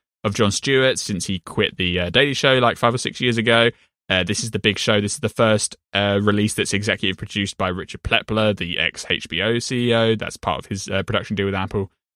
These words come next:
And obviously Jon Stewart is a huge name. It's a great get for them. Uh, I haven't actually watched the new episode, the,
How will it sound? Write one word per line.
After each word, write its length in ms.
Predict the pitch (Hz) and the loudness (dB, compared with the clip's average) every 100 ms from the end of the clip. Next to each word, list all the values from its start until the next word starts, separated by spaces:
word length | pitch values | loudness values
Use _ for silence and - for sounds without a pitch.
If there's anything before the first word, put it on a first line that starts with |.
| _ | _
And 120 | 104 | 0
obviously 240 | 101 92 101 | 0 0 -2
Jon 200 | 104 98 | 0 0
Stewart 260 | - 98 | 0 -2
is 100 | 87 | 0
a 40 | 95 | -2
huge 360 | - 110 101 | 2 2 2
name. 300 | 107 98 98 - _ _ | -2 -2 -2 -6 _ _
It's 140 | - 135 | -2 0
a 60 | |
great 260 | 123 127 110 | 2 0 2
get 180 | 117 - | 0 2
for 120 | 117 | 0
them. 280 | 110 104 107 _ _ _ - | 2 2 -2 _ _ _ -2
Uh, 100 | 104 | 2
I 100 | 127 | 2
haven't 160 | 131 113 | 2 0
actually 220 | 104 104 | -2 -2
watched 480 | 107 107 - - 117 | 0 0 -4 -8 0
the 360 | 104 101 104 | 2 2 2
new 480 | - 101 101 101 101 - | 4 4 6 4 2 0
episode, 540 | 95 - 113 107 101 | -6 0 4 4 4
the, 240 | 98 92 | 2 -2